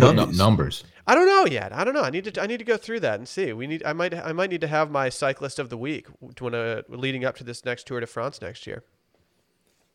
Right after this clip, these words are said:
Speaker 3: I should be keeping track of that because I gotta build my team out. I'm not really sure how to do that if, for actually entering the tour, but I don't know. If we do an all-backer team, I can't see them turning us down.
Speaker 2: You gotta think that applications probably,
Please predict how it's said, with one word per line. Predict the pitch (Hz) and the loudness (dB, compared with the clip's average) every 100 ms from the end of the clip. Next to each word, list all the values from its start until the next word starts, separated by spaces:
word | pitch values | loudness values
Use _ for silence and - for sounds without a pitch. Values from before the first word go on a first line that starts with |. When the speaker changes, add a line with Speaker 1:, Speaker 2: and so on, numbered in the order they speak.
| _ - | _ -4
Speaker 3:
I | |
should | 143 208 202 | 2 2 0
be | 185 | -4
keeping | 185 151 | -4 -4
track | 139 147 143 | 2 2 2
of | 117 | -2
that | 110 | -6
because | 113 127 123 | -8 -6 -2
I | |
gotta | 131 127 | -2 -2
build | 120 120 | -2 -4
my | 113 | -4
team | 113 127 117 | -8 -10 -10
out. | 113 - | -8 -8
I'm | 120 | -8
not | 127 | -6
really | 123 120 | -6 -8
sure | - 120 | -6 -6
how | |
to | 113 | -6
do | 104 113 | -8 -6
that | 131 139 | -2 -2
if, | - - | -4 -20
for | - 117 - | -12 -6 -4
actually | 117 - 113 | -4 -6 -8
entering | 113 127 117 | -8 -10 -12
the | |
tour, | 110 120 123 156 _ _ _ _ - | -12 -8 -6 -6 _ _ _ _ -4
but | 123 110 - _ _ _ _ _ _ _ _ _ - | 0 0 -4 _ _ _ _ _ _ _ _ _ -8
I | 160 | -6
don't | 143 | -4
know. | 127 143 | -6 -6
If | 127 | -6
we | 147 | -2
do | 170 | 0
an | 139 | 2
all-backer | 131 127 113 131 117 | 2 2 0 0 -4
team, | - 110 113 | -12 -10 -10
I | |
can't | 113 123 123 | -10 -10 -10
see | - 120 | -10 -8
them | 117 | -8
turning | 107 113 110 | -8 -12 -12
us | - | -14
down. | - - 101 90 127 _ _ _ _ _ _ _ _ _ _ _ _ _ _ _ _ _ _ _ _ _ _ _ _ _ | -14 -12 -10 -14 -18 _ _ _ _ _ _ _ _ _ _ _ _ _ _ _ _ _ _ _ _ _ _ _ _ _
Speaker 2:
You | 135 | 8
gotta | 143 147 | 10 10
think | 151 131 | 10 10
that | 127 | 10
applications | - 123 135 113 117 | 8 8 6 6 2
probably, | - 123 120 120 117 | 4 4 6 2 2